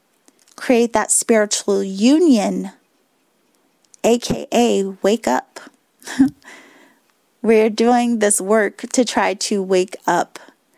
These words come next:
to who and what we are, our true nature. But the only way we can really reveal our true nature is to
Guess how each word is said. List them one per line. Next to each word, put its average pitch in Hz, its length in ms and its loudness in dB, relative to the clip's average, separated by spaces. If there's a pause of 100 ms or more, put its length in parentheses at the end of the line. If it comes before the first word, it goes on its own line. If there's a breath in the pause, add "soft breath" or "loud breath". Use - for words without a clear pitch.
(420 soft breath)
to 202 180 0
who 214 340 4
and 202 220 -4
what 190 180 0
we 190 160 0
are, 165 460 -2
our 190 160 -4
true - 280 -2
nature. 190 640 -4 (640 loud breath)
But 220 140 0
the - 100 0
only 285 260 0
way 262 160 4
we 240 140 0
can 226 200 0
really 214 240 2
reveal 202 600 2
our 185 160 -2
true 247 320 0
nature 220 560 0 (100)
is - 220 0
to 208 420 0